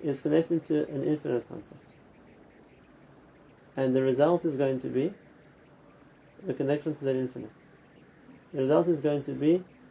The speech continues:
that the, the, the, that, uh, the, the reward,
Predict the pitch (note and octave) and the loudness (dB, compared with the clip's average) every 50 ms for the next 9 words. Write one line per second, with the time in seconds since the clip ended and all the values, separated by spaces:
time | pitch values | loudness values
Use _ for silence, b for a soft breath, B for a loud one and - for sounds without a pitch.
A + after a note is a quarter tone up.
0 | - - - - - - - - C#3+ C#3 C3+ C3+ - C#3+ C3 B2+ - - C3+ B2 | -20 -20 -20 -20 -20 -20 -10 -4 -2 -2 -2 0 -2 -2 -2 0 -2 -4 -2 2
1 | C3 B2+ B2 B2 A#2+ A2+ - B2 B2+ B2+ B2+ - C#3 C#3 C#3 - - - - - | 4 6 6 6 4 2 0 0 0 2 4 4 4 4 4 0 -10 -20 -20 -20
2 | - - - C3+ C3 C3 C3 B2+ - - - - E3+ B2+ B2+ B2+ B2+ B2 B2 B2 | -14 -8 -4 -2 0 0 0 -2 -6 -10 -14 -14 -8 -2 0 2 2 2 2 2
3 | B2 A#2+ A#2 - - - - - - D3 - - - - - - - B2+ B2 B2+ | 0 -2 -4 -8 -14 -20 -20 -16 -10 -10 -10 -10 -12 -20 -20 -20 -18 -10 -6 -4
4 | B2 B2 B2 B2+ B2+ B2+ C3+ E3 F3 - - | -2 2 4 4 4 6 6 6 6 4 2